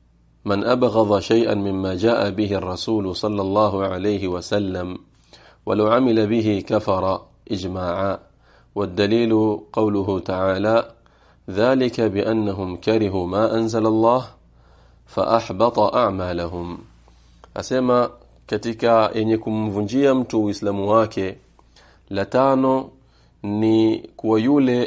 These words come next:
aliyechukia chochote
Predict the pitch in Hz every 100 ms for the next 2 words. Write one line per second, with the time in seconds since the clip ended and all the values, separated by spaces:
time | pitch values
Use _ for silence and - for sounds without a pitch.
0 | - 110 110 113 110 110 - 123 120 92
1 | 80 - _ _ - _ _ _ _ _
2 | - 107 - 156 147 - 98 87